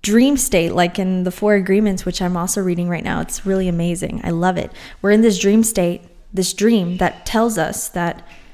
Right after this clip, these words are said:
these things somehow magically create us. They create our worth, who we are as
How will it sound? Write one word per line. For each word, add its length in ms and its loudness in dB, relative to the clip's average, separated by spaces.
these 220 2
things 300 0
somehow 460 0
magically 920 0
create 420 0
us. 460 0
They 200 -6
create 320 -2
our 120 0
worth, 680 -4
who 120 2
we 160 2
are 180 0
as 300 -6